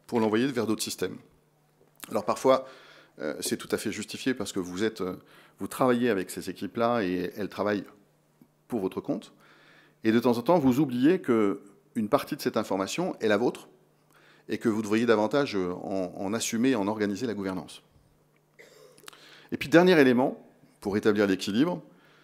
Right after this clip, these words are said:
euh, c'est le, c'est ce thème fameux de l'attribution, euh, c'est-à-dire de, de réussir à mieux comprendre, parce que c'est encore un des challenges du marché, même si le mot-clé existe depuis longtemps comme la D M P, c'est encore un des challenges du marché, d'essayer de comprendre exactement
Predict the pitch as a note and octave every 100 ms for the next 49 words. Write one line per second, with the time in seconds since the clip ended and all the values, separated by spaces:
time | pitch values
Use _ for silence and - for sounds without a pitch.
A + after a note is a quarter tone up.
0 | _ _ _ _ G2+ F#2+ F#2 - D#3+ C#3
1 | A#2 G#2 G2 - C3 C3 - D3 C3+ A#2+
2 | A#2+ B2 A#2+ C3+ A#2 - A2+ C3+ _ _
3 | _ _ _ _ _ - - F#2+ F2+ F2+
4 | F2+ F2 - A#2 A2+ C#3+ A2+ G2 G2 G#2+
5 | G#2+ A#2 A#2+ - E3 B2 G#2 - G#2+ B2
6 | F3 D#3 C#3+ - D#3+ F#3+ - G2 A2 -
7 | C#3 A2 G#2 A2 G#2+ G#2+ G#2 C3+ A2+ G#2+
8 | G#2+ G#2+ G#2 B2 G2 G2+ G2 G2 G#2 B2+
9 | B2 G#2 F#2+ F#2 F#2 F2+ C3+ F3+ - -
10 | - - A2 G#2 A#2 G#2+ A#2 A2+ G#2 G2+
11 | G2+ - D#3 A2+ - B2+ - A#2 - C3
12 | G2 G#2 D#3+ - B2 A#2+ C3+